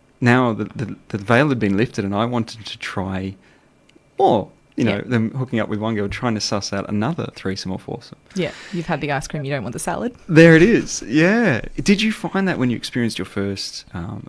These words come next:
Speaker 1: non-black and white monogamous relationship that you were like, "No, these don't seem that interesting now, I just wanna explore these more often"?
Speaker 2: Do you mean, like, was the primary relationship now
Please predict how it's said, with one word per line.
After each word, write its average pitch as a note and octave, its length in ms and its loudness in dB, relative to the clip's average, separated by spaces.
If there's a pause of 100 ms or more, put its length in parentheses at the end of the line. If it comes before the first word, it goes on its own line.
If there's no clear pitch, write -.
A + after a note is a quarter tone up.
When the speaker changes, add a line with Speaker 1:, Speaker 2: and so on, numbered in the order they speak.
Speaker 1:
non-black F#2+ 580 -2
and F#2 120 -10
white - 220 -12 (300)
monogamous F2+ 500 -6
relationship G#2 560 -8
that G#2 100 -2
you G2 100 -2
were G#2+ 80 -4
like, A2 220 -4
"No, F4+ 760 -6
these - 200 -12
don't - 280 -12
seem A3 240 -8
that - 120 -8
interesting - 380 -8
now, G#2 100 -8
I - 40 -10
just - 180 -12
wanna A#2 120 -4
explore G#2 340 -4
these D3+ 260 -4
more - 200 -10
often"? - 220 -20 (1200)
Speaker 2:
Do G3 120 4
you G#3 80 8
mean, D#3 400 0
like, D3 200 -2 (400)
was D#3 260 0
the C#3+ 300 2 (360)
primary C#3+ 420 2
relationship C#3 640 -4
now C#3 300 -4